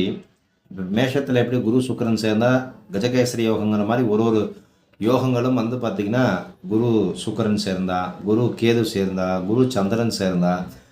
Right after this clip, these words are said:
அதே மாதிரி குரு செவ்வாய், இப்படி ஒரு ஒரு கிரகங்களும் குருவுடன் சேரும் பொழுது ஒரு ஒரு விதமான யோகத்தை கண்டிப்பாக பெறும். குரு பார்க்க கோடி நன்மை. ஒரு கிரகத்தை குரு பார்த்துச்சு அப்படின்னா, அந்த கிரகத்தினுடைய தன்மையே டோட்டலா மாறி போயிடும். அப்போ ஒரு ஜாதகத்துல குரு பலம் பெற்று இருப்பது ரொம்ப ரொம்ப மிக முக்கியமான தன்மை.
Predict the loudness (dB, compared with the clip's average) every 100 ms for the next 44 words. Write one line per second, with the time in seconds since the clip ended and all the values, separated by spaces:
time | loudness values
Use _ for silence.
0 | -14 -2 2 4 4 2 0 0 -2 0
1 | 0 2 2 2 2 2 4 4 2 2
2 | 2 2 0 0 0 0 4 4 4 0
3 | 0 -2 0 0 2 2 2 4 4 2
4 | 2 2 2 0 0 -2 -2 0 0 2
5 | 2 2 0 2 2 4 2 2 -2 0
6 | 0 2 2 2 -2 -12 _ _ -20 -2
7 | 2 2 2 2 2 0 2 0 2 2
8 | 0 -2 -2 0 0 2 0 0 -2 -2
9 | -4 -2 -2 -2 -2 -2 -2 0 -2 0
10 | 0 0 0 -2 -2 -2 -6 -6 -4 0
11 | 2 4 2 2 0 2 0 2 2 2
12 | 0 0 0 0 -2 -2 -2 0 0 0
13 | 0 2 2 0 0 0 -2 0 0 2
14 | 0 -2 -4 -4